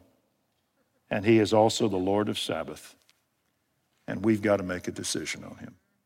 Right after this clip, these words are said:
You know what one theologian said? After you read the story of Christ, there's only three ways you can go. You can say he's mad, you can say he's bad, or you can say you're glad. Mad, bad, or glad,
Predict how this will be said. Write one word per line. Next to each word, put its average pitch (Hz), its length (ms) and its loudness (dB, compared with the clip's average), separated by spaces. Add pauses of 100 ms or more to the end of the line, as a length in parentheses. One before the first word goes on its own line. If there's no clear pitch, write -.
(1040)
You - 80 -8
know 180 80 -4
what 160 120 -6
one 113 200 2
theologian 104 520 0
said? 101 340 -4 (640)
After 120 300 2
you 131 140 4
read 131 340 2 (360)
the 110 60 -6
story 120 320 2
of 113 100 -2
Christ, - 540 -8 (580)
there's 117 160 -6
only 95 200 -4
three 110 280 0
ways 104 320 0
you 104 120 -2
can 110 140 -6
go. 76 340 -10 (1040)
You - 100 -18
can 85 120 -18
say 101 260 -2
he's 87 140 -12
mad, 123 680 2 (320)
you - 100 -18
can 85 80 -20
say 98 220 -4
he's 87 100 -6
bad, 104 600 -2 (340)
or 85 60 -18
you 85 120 -18
can 92 80 -18
say 98 180 -6
you're 92 140 -8
glad. 80 360 -6 (1000)
Mad, 101 380 0
bad, 113 240 4
or - 20 -4
glad, 90 380 -6